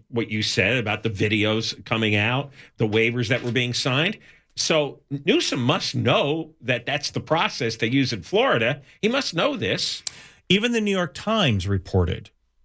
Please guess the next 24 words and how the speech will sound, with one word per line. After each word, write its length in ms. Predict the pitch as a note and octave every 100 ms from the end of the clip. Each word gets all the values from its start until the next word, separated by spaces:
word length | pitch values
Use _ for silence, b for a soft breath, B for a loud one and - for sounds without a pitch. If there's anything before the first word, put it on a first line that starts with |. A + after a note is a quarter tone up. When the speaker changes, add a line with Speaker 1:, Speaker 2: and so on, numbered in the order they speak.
| -
Speaker 2:
you 80 | G2+
know, 260 | G2 G2+
when 220 | G2+ A2+
the 80 | G#2+
Sacramento 520 | - C3 - A#2 C3
group 280 | G#2 G#2 F#2
had 160 | G#2+ -
come 160 | A2
up, 120 | G2 F2
the 100 | G2+
two 160 | A#2
groups 260 | G2+ G#2+ -
had 120 | G2+
come 140 | G#2+
up, 160 | G2 F#2+
even 140 | D#3
this, 240 | F3 C#3+ -
even 200 | D#3 D3+
the 100 | E3
New 120 | B2+
York 200 | C3 B2+
Times 360 | - C#3+ C#3 A#2
reported 520 | G#2 - A2 G2+ F#2 B B B B
that 160 | A#2+